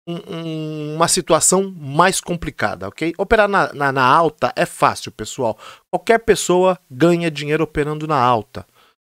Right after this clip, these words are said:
tá bom? Porque o mercado faz isso pra você naturalmente. Operar na baixa vai exigir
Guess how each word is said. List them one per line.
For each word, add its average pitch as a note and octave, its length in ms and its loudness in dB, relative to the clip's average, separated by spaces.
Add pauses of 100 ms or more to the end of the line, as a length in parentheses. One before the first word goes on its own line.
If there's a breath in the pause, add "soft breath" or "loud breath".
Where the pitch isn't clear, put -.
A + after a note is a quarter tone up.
(260)
tá - 60 -8
bom? B2 120 -2
Porque - 260 -4
o F3 40 2
mercado E3 480 2
faz B2+ 260 0
isso C3+ 200 -6
pra C3 120 -2
você B2+ 420 -6
naturalmente. C3 600 -6
Operar G3+ 280 2
na A#2 120 -2
baixa A#2 420 0
vai B2+ 160 0
exigir B2+ 580 -8